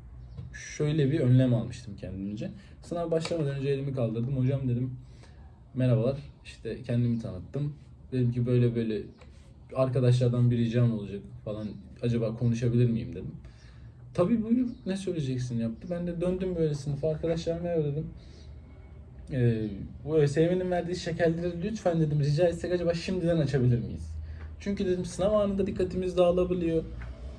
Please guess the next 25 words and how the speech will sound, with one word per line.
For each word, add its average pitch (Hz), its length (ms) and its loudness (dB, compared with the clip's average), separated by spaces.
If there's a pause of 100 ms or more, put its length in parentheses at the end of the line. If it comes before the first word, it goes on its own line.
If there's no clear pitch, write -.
(120)
Hani 147 240 0
bir 170 80 -2
yavaş 202 340 6
yavaş 190 260 6
açanlarımız 175 560 2
olabiliyor. 170 460 2
Hani 170 200 -2 (320)
en 240 60 2
azından 226 300 6
şimdiden 208 420 4
açarsak 233 540 -2
sınav 220 280 0
anında 196 360 4
en 196 100 2
azından 190 340 0
dikkatimiz 185 540 -4
dağılmaz," 123 560 6
dedim. 117 260 -4 (880)
Sınıfın 254 360 -2
yüzde 202 280 2
doksan 170 400 4
beşi - 240 -2
açtı. - 460 -2
Sadece 190 580 0
aralarından 165 440 0